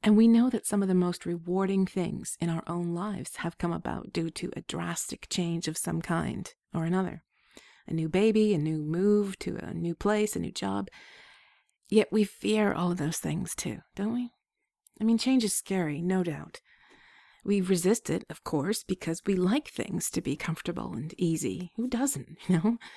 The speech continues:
We like things to be just good. Just, just stay this way for a while, okay? Just, let's be just good, okay? <laughs> You know, we don't, we don't like to disrupt our routines or the familiar things that we've become used to.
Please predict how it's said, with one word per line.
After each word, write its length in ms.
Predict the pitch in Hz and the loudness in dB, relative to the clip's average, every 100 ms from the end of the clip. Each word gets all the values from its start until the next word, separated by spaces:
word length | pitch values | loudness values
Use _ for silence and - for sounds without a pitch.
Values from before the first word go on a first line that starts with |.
| - - - - | -20 -20 -8 0
We 80 | 202 | 4
like 240 | 269 - | 4 2
things 280 | 196 170 - | 0 0 -2
to 100 | - | -2
be 240 | 175 165 - | -2 -2 0
just 280 | 185 180 - _ _ - - | 0 0 -2 _ _ -16 0
good. 340 | 170 123 - - | 2 2 -8 0
Just, 240 | 233 - - _ | 2 2 -6 _
just 220 | - 202 - | -6 -4 -2
stay 200 | 214 226 | 2 4
this 220 | 240 - | 4 4
way 340 | 190 180 180 - - - | 4 4 2 -4 -20 -20
for 140 | - 170 | -8 -4
a 40 | |
while, 160 | 170 - - - | -4 -6 -12 -6
okay? 300 | 185 254 339 - | 0 0 0 -4
Just, 200 | 180 - _ - | -6 -6 _ 4
let's 200 | 277 - | 4 4
be 160 | 269 | 6
just 240 | 233 226 - _ _ _ - | 8 8 6 _ _ _ 6
good, 320 | 180 123 - - - | 6 6 -4 -12 -4
okay? 280 | 208 302 - | -2 -2 -2
<laughs> 40 | - - 269 - 807 - - - 269 254 - 427 415 359 - | -10 6 6 6 -10 -14 -16 4 6 6 2 -2 0 -2 10
You 100 | 311 | 12
know, 160 | 208 196 | 12 10
we 100 | 226 | 4
don't, 240 | 233 226 - - - - | 2 0 -4 -14 -8 -2
we 80 | |
don't 160 | 247 226 | 4 6
like 180 | 208 208 | 6 4
to 60 | |
disrupt 480 | 185 170 208 185 - | 0 -2 0 -2 0
our 100 | 180 | -2
routines 680 | 165 170 214 214 208 202 190 - | -2 -2 2 4 4 4 0 -4
or 160 | 165 | -4
the 80 | 160 | -4
familiar 500 | - 165 170 175 170 | -4 -2 0 -2 -4
things 360 | 165 170 165 - | -4 -2 -2 -4
that 120 | - | -6
we've 220 | 165 - | -6 -6
become 460 | 170 - 151 156 165 | -6 -4 -2 -2 0
used 320 | 196 294 - | 0 0 -2
to. 140 | - | -12